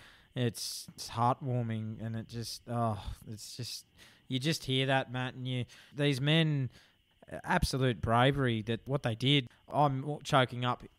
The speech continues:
Harrowing stories like that, that makes, it really does. I can see why you study the First World War and,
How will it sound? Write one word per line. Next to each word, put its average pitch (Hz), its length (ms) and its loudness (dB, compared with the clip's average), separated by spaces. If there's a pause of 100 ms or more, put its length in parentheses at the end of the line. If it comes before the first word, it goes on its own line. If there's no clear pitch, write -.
Harrowing 165 440 6
stories 131 540 2
like 120 240 0
that, 131 360 0
that 117 180 -6 (420)
makes, - 640 -2 (100)
it 123 140 -10 (200)
really 131 340 2
does. 123 400 4
I 131 120 0
can 117 160 -4
see 127 480 4 (220)
why 123 420 6 (160)
you 123 320 2
study 127 560 2 (220)
the 110 80 -8
First 113 340 -4
World 110 220 -2
War 110 340 0
and, 117 460 -6